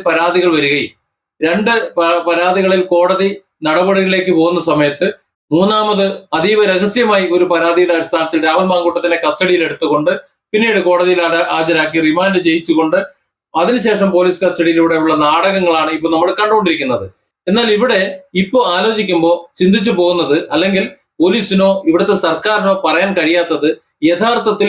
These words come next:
പരാതിക്കാരികൾ ഉണ്ടോ എന്നാണ്. പരാതിക്കാരേ ഇല്ല. ഈ പരാതിക്കാരികളും ഈ പരാതിക്കാരുമൊക്കെ സാങ്കല്പിക പരാതിക്കാരാണ് എന്ന മട്ടിലേക്കാണ് ഇപ്പൊ കാര്യങ്ങൾ പോണത്. ഞാനത് വളരെ വ്യക്തമായിട്ട് പറയാം. ഒരു കേസ് ഇപ്പൊ തന്നെ അത്തരത്തിൽ വന്നിട്ടുണ്ട്, രണ്ടാമത്തെ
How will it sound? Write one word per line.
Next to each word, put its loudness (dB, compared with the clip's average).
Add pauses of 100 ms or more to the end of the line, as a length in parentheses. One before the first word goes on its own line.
(160)
പരാതിക്കാരികൾ 0 (200)
ഉണ്ടോ 2 (160)
എന്നാണ്. 0 (720)
പരാതിക്കാരേ 0 (240)
ഇല്ല. 2 (380)
ഈ 2 (120)
പരാതിക്കാരികളും 0 (120)
ഈ 2
പരാതിക്കാരുമൊക്കെ 0 (460)
സാങ്കല്പിക 0 (120)
പരാതിക്കാരാണ് 2 (220)
എന്ന 2 (100)
മട്ടിലേക്കാണ് 0
ഇപ്പൊ -2
കാര്യങ്ങൾ 0
പോണത്. 0 (280)
ഞാനത് 0
വളരെ 2
വ്യക്തമായിട്ട് 0
പറയാം. -2 (480)
ഒരു 2
കേസ് 0
ഇപ്പൊ -2
തന്നെ 2 (160)
അത്തരത്തിൽ -2
വന്നിട്ടുണ്ട്, 0
രണ്ടാമത്തെ 0